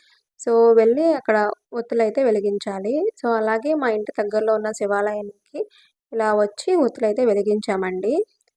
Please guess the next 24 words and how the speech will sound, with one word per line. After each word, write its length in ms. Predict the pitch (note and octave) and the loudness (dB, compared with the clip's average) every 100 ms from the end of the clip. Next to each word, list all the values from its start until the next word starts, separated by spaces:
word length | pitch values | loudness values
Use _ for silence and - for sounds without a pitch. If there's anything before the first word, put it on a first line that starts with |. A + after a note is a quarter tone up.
| _ - | _ 0
So, 180 | C#4 C#4 | 2 4
ఆ 160 | A#3+ A#3+ | 4 4
రోజు 280 | A#3+ B3+ C#4+ | 2 0 0
మాకు 260 | C#4 - | 0 2
ఎయిట్ 260 | A3+ A3 - | 2 0 0
థర్టీ 200 | A3 A3+ | 0 2
అయిపోయిందనమాట 880 | G#3+ A3+ D4 A#3+ G#3 G#3 G#3 A3 G#3+ - - | 0 2 0 0 -2 -4 -4 -4 -6 -12 -10
నైట్. 520 | G#3+ G#3+ A3+ A3 D4+ - _ _ - | -6 -4 -2 -2 -2 -4 _ _ -2
పూజ 180 | A#3+ A#3 | 2 2
అయ్యేసరికి 760 | A3 G#3 - G#3 - C4+ E4 - | 2 0 -2 -6 -6 -6 -6 -4
ఎయిట్ 220 | A3 G#3+ G#3 | -2 -2 -2
థర్టీకి 360 | G#3+ A3 - | -6 -6 -2
వచ్చి 640 | G#3 G3+ - D#4+ G4+ E4+ - _ _ A#3 | -2 -2 -6 -2 0 -2 -4 _ _ -10
ఇంకా 220 | G#3+ G#3+ | -4 0
ఒత్తులు 280 | G#3 G3+ A3 | 0 0 -2
అయితే 200 | G#3 A#3 | 0 0
వెలిగించామండి. 880 | G3+ G3+ G#3+ G#3+ G3+ G4 D4+ G#4+ E4 _ _ - _ _ _ _ _ _ _ _ | 2 0 0 -2 -4 -6 -4 -4 -4 _ _ -20 _ _ _ _ _ _ _ _
అప్పటికే 360 | A3+ - B3+ E4+ | -12 -8 -4 -2
చాలామంది 520 | E4+ A3 G#3 A3 A#3+ | 0 0 2 2 0
వచ్చి 460 | A#3 - C#4+ C#4+ A#3 | -2 -2 0 2 4
ఒత్తులు 320 | G3+ - G#3+ | 2 2 0
అయితే 200 | G#3 A#3 | 2 2
వెలిగించి 520 | G#3 G3+ G#3+ G#3+ G#3+ | 2 2 -2 -2 -2
వెళ్ళిపోయారు. 720 | G3 G#3 G#3+ G#3 G3 G#3+ D4 | -2 0 2 2 2 2 0